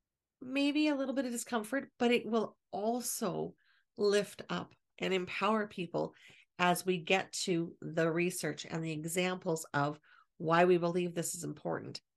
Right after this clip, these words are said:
and what is happening for classrooms. And what we may find is, as we refine based on what research is showing is best practice,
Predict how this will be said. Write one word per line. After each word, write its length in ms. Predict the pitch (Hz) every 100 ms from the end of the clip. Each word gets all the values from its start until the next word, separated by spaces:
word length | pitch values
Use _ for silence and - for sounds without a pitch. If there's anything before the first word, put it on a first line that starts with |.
| -
and 180 | 165 165
what 180 | 160
is 120 | 156 156
happening 440 | 170 143 139 143
for 160 | - 143
classrooms. 720 | - - - - - - - _ _ _ _ _ _ _ -
And 340 | 170 165 165
what 320 | - 170 175 185
we 120 | 180
may 400 | 170 170 175 170
find 720 | - - 208 208 220 220 208
is, 540 | - 147 143 156 - - _ _ _ _ _ -
as 300 | 196 220 202
we 160 | 185 175
refine 1000 | 165 143 - 240 247 185 143 139 214 - _ _ 165 160
based 360 | 185 185 -
on 320 | 165 160 160 - _
what 460 | 147 143 147 - 160
research 420 | 170 165 160 -
is 80 | 156
showing 420 | - 170 156 147
is 300 | - 208 190
best 320 | 170 156 -
practice, 600 | - 214 214 123 - -